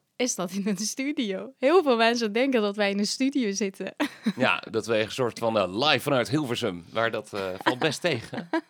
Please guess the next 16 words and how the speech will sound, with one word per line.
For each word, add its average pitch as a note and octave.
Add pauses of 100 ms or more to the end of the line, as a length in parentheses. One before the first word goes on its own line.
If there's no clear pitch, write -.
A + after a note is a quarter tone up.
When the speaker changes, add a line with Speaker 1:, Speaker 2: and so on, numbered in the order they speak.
(260)
Speaker 1:
<laughs> F#4+
We -
zitten F#3+
gewoon F#3
op E3+
ons E3+
overloop. F3 (180)
<laughs> E4+ (760)
Speaker 2:
Ja, E2
we E2+
zitten G2+
op E2+
onze G2
overloop F#2
in F#2
onze, F2